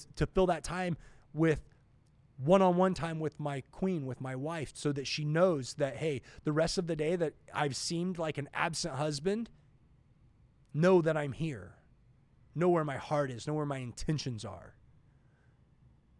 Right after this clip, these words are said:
But I don't just have a single paddle in the water trying to dictate. Like,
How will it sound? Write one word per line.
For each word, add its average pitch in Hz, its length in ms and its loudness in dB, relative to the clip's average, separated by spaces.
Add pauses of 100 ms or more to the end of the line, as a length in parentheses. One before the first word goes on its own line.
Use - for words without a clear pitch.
(280)
But 147 140 4
I 196 60 6
don't 220 180 0
just 165 180 -4
have 175 200 0
a 147 40 -2
single 175 320 0
paddle 151 480 -2
in 135 100 -4
the 135 80 -6
water 127 360 -2
trying 123 320 -10
to 117 80 -8
dictate. 113 440 -10
Like, 117 200 -12